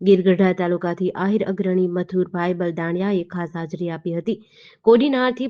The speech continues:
પધારેલ આહિર સમાજ તાલુકા પ્રમુખ લખમણભાઈ જોટવા, રામસિંહભાઈ ગાધે, ઈશ્વરભાઈ ચાંદેરા પણ હાજર રહ્યા હતા. અધિકારી કર્મચારી ગણમાં નરેશભાઈ વાળા, દેવાયતભાઈ સોલંકી,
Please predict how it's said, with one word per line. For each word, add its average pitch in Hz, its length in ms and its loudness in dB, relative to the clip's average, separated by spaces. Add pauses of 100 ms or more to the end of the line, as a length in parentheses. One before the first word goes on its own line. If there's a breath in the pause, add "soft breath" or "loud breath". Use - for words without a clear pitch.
પધારેલ 180 480 0 (140)
આહિર 175 260 -4
સમાજ 175 420 -4 (440 loud breath)
તાલુકા 220 420 2
પ્રમુખ 202 460 0
લખમણભાઈ 190 840 0
જોટવા, 175 340 -2 (460 soft breath)
રામસિંહભાઈ 196 760 2
ગાધે, 170 340 0 (420 soft breath)
ઈશ્વરભાઈ 226 680 2
ચાંદેરા 180 480 0
પણ 180 220 -2
હાજર 170 300 -6
રહ્યા 170 260 -4
હતા. 196 180 -10 (380 soft breath)
અધિકારી 240 520 2
કર્મચારી 190 640 2 (100)
ગણમાં 185 400 0 (360 soft breath)
નરેશભાઈ 226 600 4
વાળા, 202 320 0 (140)
દેવાયતભાઈ 170 580 -2
સોલંકી, 202 500 0